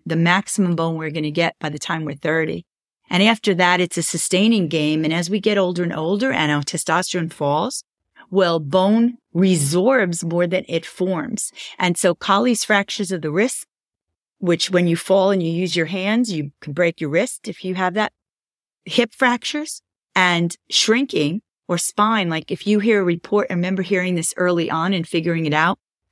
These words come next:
A lot of the women, when I started women's health at Yale, and even men would tell, but that happens a little later in life 'cause men have more testosterone. They would start the day with the mirror, the rear view mirror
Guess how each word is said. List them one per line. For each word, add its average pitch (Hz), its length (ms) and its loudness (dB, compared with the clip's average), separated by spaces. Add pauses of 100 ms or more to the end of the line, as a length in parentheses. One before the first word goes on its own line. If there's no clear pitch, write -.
(160)
A 160 80 0
lot 175 220 4
of 196 160 0
the 165 100 0
women, 175 440 2
when 151 100 -2
I 156 80 0
started 180 340 0
women's 165 340 0
health 170 200 -2
at - 120 -6
Yale, 165 460 2
and 156 360 -4
even 190 380 2
men 156 440 0 (380)
would 190 180 2
tell, - 240 -2
but 165 140 2
that 185 160 2
happens 180 340 0
a 175 40 -2
little 165 160 0
later 160 280 2
in 180 80 -2
life 202 240 0
'cause 151 160 -4
men 151 160 -2
have 151 120 -4
more 147 180 -4
testosterone. 151 640 -8 (560)
They 196 140 4
would 196 160 2
start 220 340 2
the 254 100 0
day 170 640 2 (140)
with 170 220 -2
the 160 160 2
mirror, 175 460 2
the 160 120 0
rear 180 240 2
view 175 240 -2
mirror 165 480 0